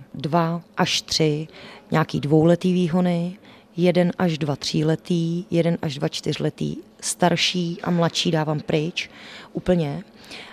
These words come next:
Takže většinou mi to vlastně jakoby vychází, že na tom jednom keři mám nějakých pět až u některých odrůd až devět na metru čtvereční těch prutů. Vždycky dbám na to opravdu, aby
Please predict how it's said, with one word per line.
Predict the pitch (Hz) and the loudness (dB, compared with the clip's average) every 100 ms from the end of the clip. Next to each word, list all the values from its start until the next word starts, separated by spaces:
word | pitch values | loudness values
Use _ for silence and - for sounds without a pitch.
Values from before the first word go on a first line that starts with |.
| - - - | -20 -18 -6
Takže | 170 175 | -2 0
většinou | 170 - 175 | 0 0 0
mi | 180 | 0
to | 175 170 | 0 -2
vlastně | 165 - | -2 -4
jakoby | 170 185 165 160 | -4 -2 -2 -2
vychází, | 160 - 165 165 160 170 | -2 -4 -4 -4 -4 -4
že | 151 165 | -2 -2
na | 160 | -4
tom | - 175 170 156 143 - | -4 -2 0 -2 -6 -4
jednom | 160 185 196 160 | -2 0 0 0
keři | - 160 170 165 165 | -2 -2 0 0 -2
mám | 165 160 | -4 -4
nějakých | 160 151 - 175 165 156 - - - - _ | -4 -6 -4 -2 -2 -4 -8 -16 -20 -20 _
pět | - 185 180 - - | 4 6 6 0 -6
až | 175 - - | -4 -4 -2
u | |
některých | 180 175 - 190 - | 0 0 2 2 2
odrůd | 156 180 170 | 0 0 0
až | 185 135 | -4 -4
devět | 127 131 135 117 - - - - - - - | 0 4 4 2 -4 -16 -16 -16 -16 -12 -2
na | 160 | 2
metru | 170 170 180 | 2 2 0
čtvereční | - - 156 160 160 | 2 2 2 -2 -4
těch | - 170 | -6 -8
prutů. | - 160 139 - - - - - - | -2 -2 -2 -8 -12 -14 -18 -18 -12
Vždycky | - 170 190 - | -6 -2 -2 0
dbám | 190 190 180 | 0 2 0
na | 160 | 0
to | 170 165 | 0 0
opravdu, | 165 175 156 165 | 0 -2 -2 -2
aby | 175 151 180 175 | -2 2 2 2